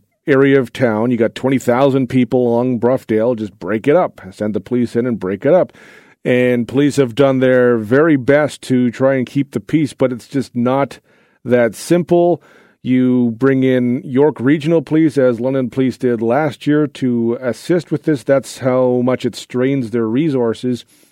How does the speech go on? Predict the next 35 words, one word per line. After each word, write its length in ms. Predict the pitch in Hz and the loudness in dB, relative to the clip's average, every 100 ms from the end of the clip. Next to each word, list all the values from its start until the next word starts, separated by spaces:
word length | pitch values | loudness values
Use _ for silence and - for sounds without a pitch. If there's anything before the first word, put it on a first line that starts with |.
| _ | _
And 240 | 151 135 123 | -2 0 2
there 320 | 127 127 120 - - - - | 4 4 2 -4 -20 -16 -4
is 240 | 139 113 | -2 0
not 340 | 135 170 214 | 0 -2 -2
that 300 | - 147 135 | 0 2 2
silver 580 | - - 160 175 156 156 | -2 -4 0 2 2 0
bullet 440 | 131 113 135 139 - | 0 0 0 0 -2
you 180 | 143 131 | -4 0
would 200 | 123 113 | 0 0
hope 400 | - 131 123 - | 0 -2 0 -2
there 180 | 120 | -2
to 160 | 104 113 | -2 -4
be 320 | 98 127 147 | 0 2 2
on 180 | 127 101 | 0 -2
this, 220 | 95 117 | -4 -6
because 500 | - 120 135 135 131 - - - - | -6 -2 0 2 0 -10 -20 -10 -2
as, 440 | 208 226 175 - _ _ _ | 0 0 -2 -8 _ _ _
uh, 100 | 143 | -6
I've 240 | - 156 143 | 0 2 4
already 340 | 165 160 147 | 4 4 2
said, 360 | 120 170 151 - | 0 0 0 0
if 260 | 190 147 - | -2 -2 0
that 220 | 151 139 | 0 0
silver 400 | - 175 185 165 | 0 0 2 0
bullet 340 | 135 151 151 135 | 2 2 4 2
existed, 840 | 117 117 127 196 - 117 104 117 _ _ _ _ _ _ _ _ _ _ _ _ _ - - _ _ _ _ _ | 0 0 2 0 0 0 0 -4 _ _ _ _ _ _ _ _ _ _ _ _ _ -20 -20 _ _ _ _ _
it 140 | 180 190 | 2 4
would 140 | 160 | 6
have 340 | 156 143 127 | 6 4 -2
already 420 | - 151 156 160 151 | 0 4 6 4 4
been 380 | 139 143 139 | 2 2 0
fired, 460 | 127 175 175 101 - _ _ _ _ _ _ _ _ | 2 2 2 0 -6 _ _ _ _ _ _ _ _
so 160 | 135 | -4
to 80 | 113 | -2
speak. 320 | 95 110 92 | -2 -4 -4